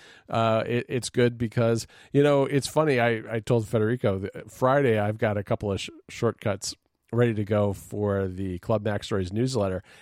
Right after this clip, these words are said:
And it could very well be that on Friday, the only three shortcuts available on Mac Stories are mine. <laughs> And not the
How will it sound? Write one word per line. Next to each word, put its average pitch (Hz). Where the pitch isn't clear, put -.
And 143
it 170
could 202
very 165
well 170
be 147
that 110
on 113
Friday, 127
the 131
only 147
three 147
shortcuts 127
available 110
on 110
Mac 117
Stories 101
are 107
mine. 123
<laughs> -
And 160
not 160
the 151